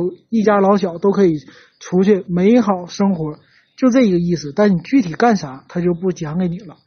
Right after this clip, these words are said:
所以这就是三十秒广告国内体现出来的。那你还能看到一些别的国内的广告，比如说呢，我们在中央电视台看的多一些的比亚迪的广告我看过。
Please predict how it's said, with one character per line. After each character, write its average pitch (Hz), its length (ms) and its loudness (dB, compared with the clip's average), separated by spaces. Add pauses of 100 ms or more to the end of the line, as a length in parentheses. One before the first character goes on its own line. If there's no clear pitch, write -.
(420)
所 190 120 2
以 - 20 6
这 233 180 4
就 196 140 2
是 190 140 -2
三 190 200 0
十 196 80 0
秒 180 200 -2
广 170 160 -8
告 160 80 -6 (180)
国 156 160 -4
内 196 140 0
体 - 180 -14
现 165 220 -4
出 151 80 -12
来 139 200 -12
的。 131 120 -20 (720)
那 240 120 2
你 180 300 2 (240)
还 208 240 -2
能 247 160 2
看 247 220 0
到 208 140 4
一 214 100 2
些 202 160 2
别 165 340 -2
的 208 360 2 (1000)
国 170 160 0
内 196 140 4
的 175 100 2
广 165 220 -6
告， 165 220 -6 (480)
比 180 100 0
如 208 140 6
说 208 240 4
呢， 196 320 2
我 170 220 -4
们 185 480 0
在 196 400 2 (680)
中 226 180 2
央 226 140 4
电 233 180 4
视 208 80 -6
台 165 260 -2
看 214 260 0
的 196 80 2
多 190 320 2
一 208 80 2
些 185 220 2
的 175 220 -2 (420)
比 175 80 -2
亚 226 180 4
迪 170 180 0
的 247 100 2
广 175 200 0
告 170 140 0
我 151 100 -4
看 151 300 -10
过。 - 160 -20